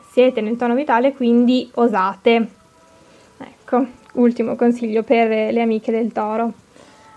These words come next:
Passiamo al segno dei Gemelli. Per le amiche dei Gemelli, settembre è iniziato molto bene, grazie ad una Venere amica,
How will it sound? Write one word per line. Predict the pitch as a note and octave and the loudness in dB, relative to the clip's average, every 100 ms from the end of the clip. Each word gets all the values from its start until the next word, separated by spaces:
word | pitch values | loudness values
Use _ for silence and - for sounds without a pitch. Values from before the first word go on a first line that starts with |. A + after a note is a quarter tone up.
| - - _ | -20 -20 _
Passiamo | - A4 B4 - C#4 C#4+ D4+ | -2 -2 -2 2 4 6 4
al | D#4 D4+ C#4+ D#4 | 2 2 2 0
segno | - D4+ C#4+ D4+ D4+ | 0 0 2 2 4
dei | B3+ B3+ A#3+ | 6 6 6
Gemelli. | B3+ A#3+ A#3 A#3 A#3+ B3 B3 G#3+ - - _ _ | 2 2 2 2 4 4 2 -2 -12 -20 _ _
Per | - C#4 | 2 4
le | C#4 | 6
amiche | C4+ C#4+ C#4 B3+ | 4 2 2 2
dei | A#3+ A#3+ | 4 4
Gemelli, | B3 D#4 E4 F#4 F#4+ F4 C4+ | 2 0 0 -2 -2 -2 -2
settembre | C#4+ C#4+ - C4 C4+ C#4+ D4 | 0 -2 2 2 4 4 4
è | |
iniziato | C4 B3 B3 B3 B3 | 4 2 0 0 2
molto | A#3 F4 G4 C#4 | 2 2 2 4
bene, | B3 A3+ A3 A3+ E4+ B4 _ - _ _ _ | 4 4 2 -2 -4 -8 _ -20 _ _ _
grazie | A#3+ A#3+ B3 A#3+ B3 | -2 0 0 -2 0
ad | A#3+ A3 | 2 0
una | A3+ A#3 | -2 -2
Venere | A3+ A#3+ A3+ A#3 | 0 0 0 0
amica, | C#4+ A#3 G#3 - F#4 | 0 0 -4 -6 -6